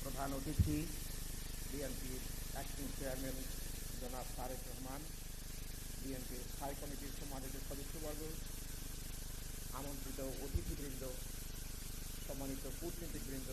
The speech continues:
এক্সেলেন্সি, গণতন্ত্রকামী সমমনা রাজনৈতিক দলসমূহের জাতীয় নেতৃবৃন্দ, সুধী মণ্ডলী, বিএনপির বিভিন্ন স্তরের নেতৃবৃন্দ,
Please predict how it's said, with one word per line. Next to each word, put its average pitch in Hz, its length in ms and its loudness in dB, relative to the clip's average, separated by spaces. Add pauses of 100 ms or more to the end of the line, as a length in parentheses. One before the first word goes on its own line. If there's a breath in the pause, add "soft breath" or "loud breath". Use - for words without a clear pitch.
(580)
এক্সেলেন্সি, 131 500 -2 (1120)
গণতন্ত্রকামী 135 760 0 (600)
সমমনা 139 440 0 (100)
রাজনৈতিক 135 540 -2
দলসমূহের 139 640 -2 (600)
জাতীয় 131 320 0 (100)
নেতৃবৃন্দ, 139 560 2 (1000)
সুধী 156 340 0
মণ্ডলী, 123 380 0 (1040)
বিএনপির 135 480 0 (100)
বিভিন্ন 147 280 0 (140)
স্তরের 135 440 0
নেতৃবৃন্দ, 123 480 -2